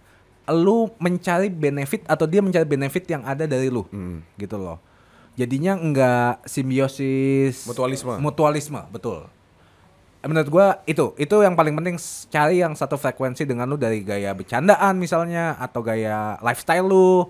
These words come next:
Speaker 2: Nah, iya,
Speaker 1: Gitu.
Speaker 2: lifestyle setuju sih gua.
Speaker 1: Heeh.
Speaker 2: Lu jangan kayak muluk-muluk gitu lah.
Speaker 1: Iya.
Speaker 2: Kalau lu emang nggak bisa ya nggak usah. Misalkan nih, lu orang kaya,
Speaker 1: Mm-mm.
Speaker 2: terus lu ngerasa nggak cocok temenan sama orang miskin ya nggak usah.
Speaker 1: Betul.
Speaker 2: Nggak usah lu paksa kayak,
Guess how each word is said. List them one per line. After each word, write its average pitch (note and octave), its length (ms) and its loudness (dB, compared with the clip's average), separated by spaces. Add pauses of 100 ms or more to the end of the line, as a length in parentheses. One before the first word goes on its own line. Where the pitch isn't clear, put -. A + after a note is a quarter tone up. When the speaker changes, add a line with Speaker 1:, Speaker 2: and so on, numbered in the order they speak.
(100)
Speaker 2:
Nah, B2 100 -6
iya, A#2 240 4
Speaker 1:
Gitu. A2 80 4
Speaker 2:
lifestyle A2 480 2
setuju A#2 300 -2
sih A2 160 -4
gua. G2 200 -2
Speaker 1:
Heeh. B2+ 440 -4 (180)
Speaker 2:
Lu A#2+ 140 -6
jangan A2 340 -2
kayak G2+ 580 -2
muluk-muluk A2+ 640 0
gitu A2+ 220 -8
lah. A2 160 0
Speaker 1:
Iya. C#3 400 2
Speaker 2:
Kalau A#2+ 160 4
lu C3 100 6
emang B2+ 240 4
nggak A#2+ 140 0
bisa A2+ 280 -2
ya A#2 200 0
nggak F#2 80 -4
usah. A#2+ 240 0
Misalkan C3+ 300 0
nih, A#2 100 -2 (220)
lu C#3+ 120 0
orang D#3+ 240 6
kaya, A#2 380 0 (140)
Speaker 1:
Mm-mm. C3+ 340 -2 (100)
Speaker 2:
terus D#3+ 300 -2 (120)
lu C#3 120 0
ngerasa D#3 320 2
nggak B2+ 160 -2
cocok D3+ 180 -2
temenan C3 240 -2
sama A#2 140 0
orang A#2 140 0
miskin C#3+ 260 -2
ya B2+ 140 -2
nggak G#2 160 0
usah. C#3 340 2 (220)
Speaker 1:
Betul. C3+ 340 4
Speaker 2:
Nggak A#2 160 0
usah B2+ 80 4
lu B2+ 100 4
paksa B2 300 -2
kayak, B2+ 320 4